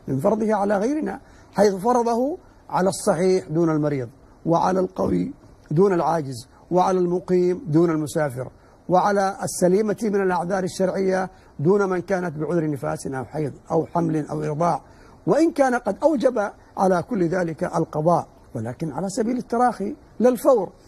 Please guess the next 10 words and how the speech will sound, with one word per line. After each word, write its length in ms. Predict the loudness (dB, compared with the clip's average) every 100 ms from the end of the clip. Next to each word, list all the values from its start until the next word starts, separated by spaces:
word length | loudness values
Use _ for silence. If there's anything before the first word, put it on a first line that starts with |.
| -20 _
كما 300 | -2 0 0
قال 280 | -2 0 -2
سبحانه: 460 | -4 -4 -2 -2 -4 -10 -8
"ومن 240 | -2 0 -2
كان 360 | -4 -4 -6 -8 -18 -10 0
مريضاً 720 | 0 4 4 4 2 -4 -10 -10
أو 140 | -8
على 220 | -6 -8 -6
سفر 380 | -8 -8 -10 -8
فعدة 560 | -4 -2 2 2 2 -2